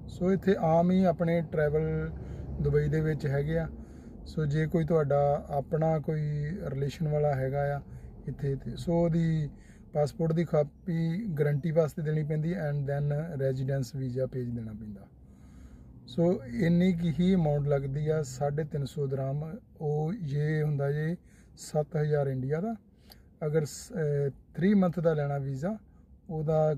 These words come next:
ਕਰੀਬ ਸਾਢੇ ਸੱਤ ਸੌ ਦਰਾਮ ਤੇ ਇੰਡੀਆ ਦਾ ਪੰਦਰਾਂ ਕੁ ਹਜ਼ਾਰ। ਤੇ but ਇਹਦੇ ਵਿੱਚ return ticket ਆਉਣ ਜਾਣ ਦੀ, ਅਹ, ਸ਼-, ਦੇਣੀ ਪੈਂਦੀ, ਦਿਖਾਉਣੀ ਪੈਂਦੀ ਆਪਾਂ ਨੂੰ ਵੀ ਆਪਾਂ ਜਾਣਾ ਵੀ ਆ ਔਰ ਵਾਪਸ ਵੀ ਆਉਣਾ ਹੈ।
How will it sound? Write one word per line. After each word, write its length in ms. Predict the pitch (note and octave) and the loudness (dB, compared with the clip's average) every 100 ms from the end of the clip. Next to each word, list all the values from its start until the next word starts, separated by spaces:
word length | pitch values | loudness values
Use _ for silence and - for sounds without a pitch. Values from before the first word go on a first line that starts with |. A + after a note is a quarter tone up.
| - | -2
ਕਰੀਬ 320 | C#3+ C#3 C#3 C#3 C#3 C3+ C3 | -2 -2 2 2 4 2 -2
ਸਾਢੇ 360 | B2 C3+ C3+ D3 | -4 -4 -2 -4
ਸੱਤ 220 | C#3 C3 | -2 -4
ਸੌ 180 | - C3 | -4 -8
ਦਰਾਮ 420 | C3+ C3+ C#3 E3+ - - - - - - - G3+ - - | -6 -6 -6 -8 -10 -20 -20 -20 -20 -20 -16 -14 -8 -2
ਤੇ 440 | C3+ C3 B2+ B2 D#3 E3+ | 0 2 0 -2 -4 -4
ਇੰਡੀਆ 280 | C#3+ C#3 | 0 0
ਦਾ 100 | C3+ | 0
ਪੰਦਰਾਂ 360 | C3+ C#3 B2+ B2+ | -2 -4 -6 -6
ਕੁ 100 | A#2+ | -6
ਹਜ਼ਾਰ। 260 | B2 A#2 A2+ - - - - - - - | -8 -10 -14 -20 -20 -20 -20 -20 -20 -8
ਤੇ 80 | D3+ | 0
but 300 | C#3+ E3+ F#3+ | 2 2 2
ਇਹਦੇ 200 | F3+ G3+ | 2 4
ਵਿੱਚ 320 | F#3 C#3+ D#3+ D#3+ E3+ | 2 0 -2 0 0
return 480 | D3+ D3 F3 F3+ D#3+ | 0 2 4 2 -2
ticket 380 | D3+ C3 C3+ C#3+ C#3+ | -2 -4 -4 -4 -6
ਆਉਣ 200 | E3 C#3+ | -6 -6
ਜਾਣ 180 | C3+ C3+ | -4 -4
ਦੀ, 320 | C3+ C3 C3+ | -6 -6 -8
ਅਹ, 720 | D#3 - - D3+ C3+ C3 C3 | -12 -16 -14 -6 -2 -2 -2
ਸ਼-, 220 | A#2+ - - - | -4 -8 -10 -4
ਦੇਣੀ 380 | C3+ D3 C#3+ C#3 | 2 4 4 2
ਪੈਂਦੀ, 280 | B2+ A#2+ B2+ | 0 -2 -2
ਦਿਖਾਉਣੀ 340 | C3 B2 B2 | -2 -2 -4
ਪੈਂਦੀ 280 | A2+ A#2 A#2+ | -4 -8 -8
ਆਪਾਂ 220 | A#2 C#3 | -8 -6
ਨੂੰ 100 | C#3 | -4
ਵੀ 120 | C#3+ | -2
ਆਪਾਂ 200 | C3+ C#3+ | -2 -2
ਜਾਣਾ 320 | C3 C3+ C#3 | -2 0 0
ਵੀ 140 | D3 D3 | 0 0
ਆ 80 | D3+ | 0
ਔਰ 160 | F#3+ | 0
ਵਾਪਸ 400 | D3 B2+ C#3 B2 | 0 -2 -4 -8
ਵੀ 100 | C3 | -8
ਆਉਣਾ 200 | A#2+ G#2+ | -8 -8
ਹੈ। 120 | G#2 | -14